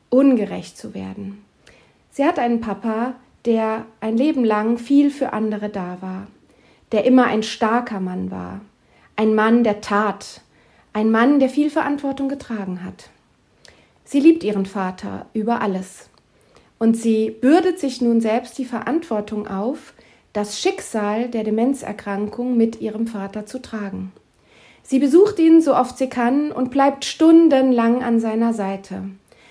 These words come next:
Auch dann, wenn er mürrisch wird, wenn er ungerecht wird, wenn er auf ihr rumhackt, weil er sein Schicksal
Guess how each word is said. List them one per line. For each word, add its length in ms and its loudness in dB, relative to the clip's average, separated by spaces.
Auch 180 0
dann, 440 2
wenn 240 2
er 160 -2
mürrisch 520 2
wird, 340 -2
wenn 140 -2
er 120 -4
ungerecht 600 0
wird, 260 -8
wenn 160 -4
er 140 -4
auf 160 -10
ihr 160 4
rumhackt, 600 0
weil 340 4
er 400 0
sein 360 2
Schicksal 760 -2